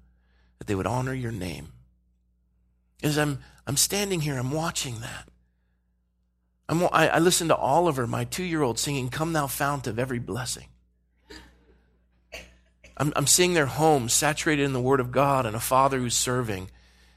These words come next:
and my daughter who is, is, is just as prayerful as her mother. I'm seeing Kelly and James and watching another family begin to launch, and I'm looking at Natasha. Nobody could find her all day yesterday, and I walk into the office, and her fingers are just bloody stumps as she's putting together bouquets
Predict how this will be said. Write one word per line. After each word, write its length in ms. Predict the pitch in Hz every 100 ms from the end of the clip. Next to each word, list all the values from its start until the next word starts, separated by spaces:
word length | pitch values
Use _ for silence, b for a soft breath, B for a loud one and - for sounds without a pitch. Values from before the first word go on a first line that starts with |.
| b
and 100 | 127
my 100 | 131
daughter 440 | 120 127 147 139
who 220 | 123 127 117
is, 100 | 104
is, 480 | 117 - - 123
is 180 | - 123
just 260 | - 143 -
as 120 | 123
prayerful 500 | - 135 139 - 120
as 120 | 113
her 60 | 107
mother. 440 | 104 110 87 98 - _ _ _ _ _ _ _
I'm 80 | -
seeing 240 | - 127 123
Kelly 420 | 135 139 147 131
and 160 | 117
James 400 | 95 113 120 117
and 100 | 101
watching 300 | 113 123 123 127
another 280 | 120 135
family 360 | 127 113 117 107
begin 300 | 107 120 127
to 80 | 120
launch, 280 | 131 127 123
and 60 |
I'm 120 | 120
looking 320 | 160 175 160 135
at 80 |
Natasha. 580 | 107 117 139 151 - 107 B B B B B
Nobody 280 | 165 196 226
could 160 | - 160
find 260 | 185 202
her 100 | 185
all 120 | 139
day 100 | 120
yesterday, 600 | 117 107 120 - 110 107 117
and 100 | 113
I 40 |
walk 300 | 127 165 170
into 140 | 160
the 140 | 135 131
office, 420 | 156 156 131 120
and 100 | 120
her 80 | 120
fingers 560 | - - 190 170 131
are 80 | 117
just 320 | 127 156 -
bloody 300 | 131 139 156
stumps 380 | 139 - 156 160
as 80 | 135
she's 160 | 147 -
putting 280 | 180 175
together 320 | 160 147 156 147
bouquets 600 | 143 143 151 147 131